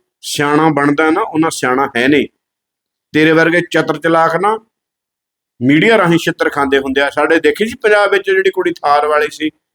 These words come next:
ਮੱਕੜ ਦੇ ਸਾਹਮਣੇ ਹੋ ਕੇ ਦੇ-, ਲ-, ਦੇਣ ਲੱਗ ਗਈ ਸਫਾਈਆਂ। ਦੋ ਦਿਨ ਨਹੀਂ ਲੰਘੇ, ਉਹਦੀ ਚੱਕ ਲਈ ਵਿਜੀਲੈਂਸ ਨੇ। ਤੇ ਹੁਣ, ਹੁਣ ਜੇਲ੍ਹ 'ਚ ਬੈਠੀ ਹੈ ਵਿਚਾਰੀ। ਫਿਰ ਪਾਥਰੀ ਦਾ ਸ-, ਦੀ,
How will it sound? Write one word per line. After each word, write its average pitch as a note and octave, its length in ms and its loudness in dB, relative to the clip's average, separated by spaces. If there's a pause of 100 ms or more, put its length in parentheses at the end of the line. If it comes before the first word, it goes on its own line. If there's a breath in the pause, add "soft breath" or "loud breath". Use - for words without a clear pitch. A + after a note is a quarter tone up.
(1200)
ਮੱਕੜ D3 300 2
ਦੇ E3 100 4
ਸਾਹਮਣੇ E3+ 380 -2
ਹੋ D3+ 180 -4
ਕੇ D3+ 160 0 (360)
ਦੇ-, D3 320 2
ਲ-, C3+ 220 -4
ਦੇਣ D3+ 240 2
ਲੱਗ C#3+ 220 0
ਗਈ C#3+ 60 -10
ਸਫਾਈਆਂ। C3+ 480 -4 (880)
ਦੋ D#3+ 240 4
ਦਿਨ F3+ 180 0
ਨਹੀਂ F#3 140 2
ਲੰਘੇ, D#3 320 -2 (1700)
ਉਹਦੀ E3+ 200 4
ਚੱਕ F3 240 -2
ਲਈ D3 140 0
ਵਿਜੀਲੈਂਸ D#3+ 440 0
ਨੇ। C#3 140 -4 (1700)
ਤੇ D3+ 60 4
ਹੁਣ, F3 320 2 (1160)
ਹੁਣ C#3 140 2
ਜੇਲ੍ਹ C3+ 280 2
'ਚ E3+ 60 -6
ਬੈਠੀ E3 320 0
ਹੈ D#3+ 60 4
ਵਿਚਾਰੀ। C#3 340 0 (920)
ਫਿਰ D#3+ 200 2
ਪਾਥਰੀ E3+ 400 2
ਦਾ G3 160 2
ਸ-, F#3+ 120 -8
ਦੀ, E3 560 -6